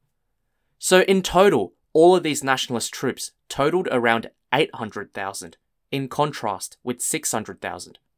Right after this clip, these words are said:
communist troops. The strength of the nationalists was their manpower,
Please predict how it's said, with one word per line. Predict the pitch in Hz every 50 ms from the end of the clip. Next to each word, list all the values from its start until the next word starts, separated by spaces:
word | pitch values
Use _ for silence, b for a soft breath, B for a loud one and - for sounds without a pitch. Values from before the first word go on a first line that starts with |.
| _ _
communist | - - 143 151 135 92 - - - -
troops. | - - - _ - - - _ _ _ _ _ _ _ _ _ _ _ _ _ _ _ _ _ _ _ _ _ _ _ _ _ _ _ _ _ _ _ _ _ _ _ _ _ _ _
The | - 175
strength | - - - - 175 185 220 240 - -
of | - 156
the | 151 139
nationalists | 123 127 127 123 - - 117 98 90 82 - - - - _ _
was | 123 139 143 135 -
their | - 127 117
manpower, | 113 113 120 135 131 - - 98 87 87 80 -